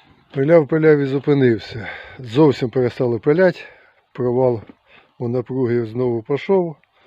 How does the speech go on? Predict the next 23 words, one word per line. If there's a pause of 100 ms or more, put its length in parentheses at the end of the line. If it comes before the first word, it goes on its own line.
(420)
Напруга
впала,
не
хоче
пиляти. (180)
До
половини
допиляв. (2250)
І
все, (160)
зовсім
не
пиля. (420)
Зупиняється. (1000)
А
це
треба
було
ще
оцю
одну, (300)
одну
зняти.